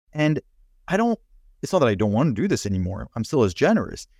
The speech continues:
It's just that I wanna help in another way. And now I wanna help by giving the opportunity for people to be with us if they're intentional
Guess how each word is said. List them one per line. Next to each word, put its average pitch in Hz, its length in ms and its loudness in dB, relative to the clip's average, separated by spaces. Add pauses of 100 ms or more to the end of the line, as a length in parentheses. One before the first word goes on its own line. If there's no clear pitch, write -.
It's 117 120 -4
just 165 100 2
that 131 200 2
I 120 60 0
wanna 127 260 0
help 151 360 -4
in 120 80 2
another 95 380 0
way. 85 180 -12 (440)
And 110 100 -2
now 135 240 4
I 123 60 0
wanna 120 300 0
help 175 440 -2
by 110 160 0
giving 156 420 0
the 139 160 -6
opportunity 113 800 -4 (240)
for 123 180 -2
people 151 420 -2
to - 160 -4
be 107 280 -2 (360)
with 120 460 2
us - 400 -10 (220)
if 98 220 0
they're 107 180 4
intentional 123 760 -2